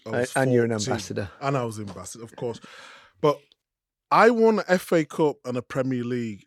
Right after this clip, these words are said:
Speaker 1: at Man City. I wouldn't have left if I hadn't have won those,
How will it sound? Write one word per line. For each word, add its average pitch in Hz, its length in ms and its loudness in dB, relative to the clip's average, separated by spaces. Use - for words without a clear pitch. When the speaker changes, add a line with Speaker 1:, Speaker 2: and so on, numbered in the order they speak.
Speaker 1:
at 120 160 -8
Man 120 440 -6
City. 101 580 -10
I 160 360 6
wouldn't 151 520 0
have 117 180 -2
left 123 720 -2
if 117 160 -10
I 117 80 -4
hadn't 117 300 -4
have 98 120 -12
won 110 240 -8
those, 107 460 -14